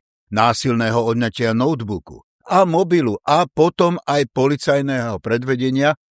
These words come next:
na výsluch šestnásteho mája dvetisícdvadsaťdva ako najnebezpečnejšieho zločinca. Ešte v ten deň po prepustení zo zadržania som verejne všetkým médiám dal vyhlásenie,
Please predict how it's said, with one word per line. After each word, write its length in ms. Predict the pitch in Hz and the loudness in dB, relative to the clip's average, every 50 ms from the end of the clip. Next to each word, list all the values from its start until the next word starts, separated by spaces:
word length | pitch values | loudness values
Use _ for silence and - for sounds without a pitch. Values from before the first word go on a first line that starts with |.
| _ - | _ -2
na 240 | 123 131 120 107 90 | 2 4 4 4 2
výsluch 800 | 78 98 123 165 185 165 - - 165 165 165 160 143 - - _ | 0 -2 -2 -2 -2 -4 -4 -4 -2 0 -2 -2 -4 -8 -20 _
šestnásteho 800 | - - - 131 117 - - 123 117 110 104 - - 117 95 92 | -16 -10 -6 -4 -4 -4 -4 -4 -4 -4 -6 -6 -6 -6 -4 -4
mája 480 | 92 98 113 117 117 117 117 113 107 90 | -2 -2 0 0 0 2 0 0 -2 -2
dvetisícdvadsaťdva 1500 | 85 82 117 143 151 - 156 - - 165 151 135 113 92 92 98 113 131 - - - - 113 87 80 87 95 127 139 143 _ _ _ _ _ _ | -4 -4 -4 -4 -4 -6 -8 -8 -6 -6 -6 -6 -8 -8 -4 -2 -2 -2 -4 -6 -10 -8 -8 -8 -6 -4 -2 0 0 -2 _ _ _ _ _ _
ako 240 | - 160 160 - 175 156 135 | 0 0 2 2 2 2 2
najnebezpečnejšieho 1400 | 104 98 110 139 196 220 190 156 135 117 117 110 - - 117 104 - - 123 110 110 110 - - 117 117 131 | 2 2 2 2 2 2 2 0 0 0 0 -4 -4 -6 -6 -6 -6 -4 -4 -2 -2 -2 -2 -2 -2 0 0
zločinca. 720 | 139 117 117 104 101 - - 101 65 - - - - - _ _ _ _ _ _ _ _ _ _ _ _ - | -2 -2 -4 -4 -4 -6 -10 -14 -14 -16 -16 -18 -18 -20 _ _ _ _ _ _ _ _ _ _ _ _ -10
Ešte 320 | - 107 - - - 135 - | -8 -6 -4 0 0 0 2
v 0 | |
ten 200 | - 170 175 175 | 2 0 2 2
deň 320 | 165 135 160 196 196 160 127 | 0 2 2 2 2 0 -2
po 80 | 123 | -4
prepustení 720 | 104 - 113 123 131 - 139 - - 160 151 151 156 151 120 | -2 0 0 0 0 -2 -6 -6 -4 -2 -2 -2 -2 -2 -2
zo 160 | 131 131 113 | -4 -2 0
zadržania 640 | 117 143 180 180 190 135 104 123 113 107 107 110 120 127 | 2 0 2 0 -2 -2 0 -2 0 0 2 2 2 0
som 240 | - - 139 123 110 | 0 0 -2 0 2
verejne 400 | 120 120 135 156 165 160 151 135 | 2 2 2 2 0 0 -2 -2
všetkým 400 | - - 156 135 - - 160 147 | -2 -2 -6 -6 -4 -2 -2 0
médiám 640 | 117 110 113 120 123 127 127 127 123 123 123 131 127 | 0 2 0 0 0 0 0 0 0 0 0 0 0
dal 160 | 120 107 101 | 0 0 0
vyhlásenie, 800 | 87 101 107 107 107 110 110 101 - - 117 110 113 120 135 131 | 0 -2 -2 0 0 0 0 -2 -4 -6 -4 -4 -4 -4 -4 -6